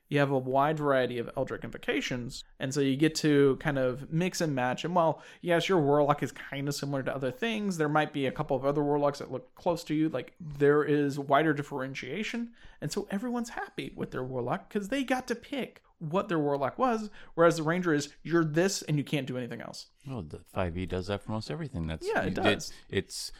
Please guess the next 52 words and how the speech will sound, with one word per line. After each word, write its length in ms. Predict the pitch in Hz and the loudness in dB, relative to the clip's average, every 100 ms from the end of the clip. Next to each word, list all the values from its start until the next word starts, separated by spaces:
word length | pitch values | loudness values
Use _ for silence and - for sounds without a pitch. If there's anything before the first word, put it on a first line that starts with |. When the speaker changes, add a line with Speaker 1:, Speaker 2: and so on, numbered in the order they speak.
| - | -6
Speaker 2:
they 140 | 101 | -2
looked 300 | 95 156 160 | 4 4 4
at 140 | 151 - | -2 -4
three 520 | - - 101 120 147 | -10 -4 0 2 2
and 140 | 131 - | 0 -2
three 180 | 117 | -4
point 200 | 117 120 | 0 0
five, 300 | 120 120 117 | 0 -2 -2
and 100 | 101 | -2
they 60 | 92 | -4
went, 240 | 85 82 - _ _ - | -2 -4 -8 _ _ -8
"Oh, 340 | 104 95 80 | -2 0 0
never 460 | 85 95 107 92 73 | 0 -2 -2 -4 -8
again." 420 | 87 - - 85 - | -12 -10 -2 0 0
<laughs> 60 | 262 247 | -4 -6
And 240 | 170 170 165 | 0 0 0
so 360 | - 147 147 | 2 2 2
then, 520 | 135 107 110 110 110 113 | 2 2 2 2 0 0
you 120 | 113 | 0
know, 180 | 92 98 | 0 -2
they 140 | 98 | -4
said, 320 | - 101 104 | -2 -2 -4
"We'll 200 | 98 82 | -6 -10
create 360 | 85 131 196 - | -10 -12 -12 -12
Pathfinder." 760 | 359 403 - 320 262 240 220 - | -14 -14 -14 -12 -10 -10 -8 -10
A 60 | |
bunch 200 | - 87 | -8 -10
of 80 | - | -8
people 260 | 90 85 87 | -8 -6 -6
are 100 | 95 | -6
like, 200 | 107 117 | -6 -8
"We'll 120 | 151 | -8
do 120 | 175 202 | -4 -4
that." 200 | 240 - | -4 -4
And 220 | 107 98 - 123 | -2 -4 -6 -4
th-, 220 | 117 95 | -4 0
that 180 | 107 107 | 2 2
is 140 | 92 | 2
your 80 | 85 | -2
Pathfinder 560 | - 90 85 - - - | -2 -4 -4 -10 -10 -12
speaking, 400 | - - - 82 | -12 -12 -10 -10
by 180 | - | -8
the 80 | - | -8
way, 140 | 50 87 | -8 -8
about 260 | 90 90 87 | -8 -10 -10
being 220 | 87 85 | -10 -10
able 200 | 82 82 | -10 -12
to 80 | - | -10
custom 380 | 90 - 104 | -10 -8 -10
create 180 | 95 85 | -6 -6
your 80 | 82 | -6
stuff. 200 | - 98 | -6 -6